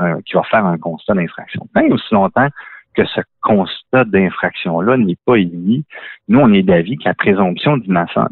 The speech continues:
d'innocence, elle est fondamentale dans notre société et que c'est à ce moment-là qu'on,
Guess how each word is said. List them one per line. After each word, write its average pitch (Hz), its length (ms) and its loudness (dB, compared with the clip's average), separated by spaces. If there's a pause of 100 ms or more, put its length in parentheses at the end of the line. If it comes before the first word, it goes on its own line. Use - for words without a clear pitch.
d'innocence, 107 500 2
elle 95 160 2
est 123 160 2 (460)
fondamentale 110 880 2
dans 90 160 -8
notre 90 180 -8
société 90 640 -2 (400)
et 123 320 4 (100)
que 120 60 4 (340)
c'est 113 160 2
à 101 100 2
ce - 120 -2
moment-là 110 600 4 (100)
qu'on, 90 260 -2